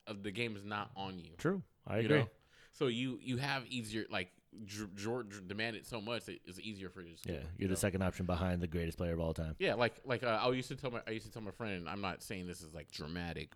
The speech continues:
Speaker 1: but I, I, my theory was when you have good players around you, that affects your shooting percentage.
Speaker 2: Oh, yeah.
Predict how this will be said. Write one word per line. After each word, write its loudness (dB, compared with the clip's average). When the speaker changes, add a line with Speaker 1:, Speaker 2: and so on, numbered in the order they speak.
Speaker 1:
but 0
I, -2
I, -2
my 0
theory -4
was -6
when -6
you -6
have -2
good -4
players -2
around -2
you, -6
that 0
affects -6
your 0
shooting -6
percentage. -12
Speaker 2:
Oh, 4
yeah. 4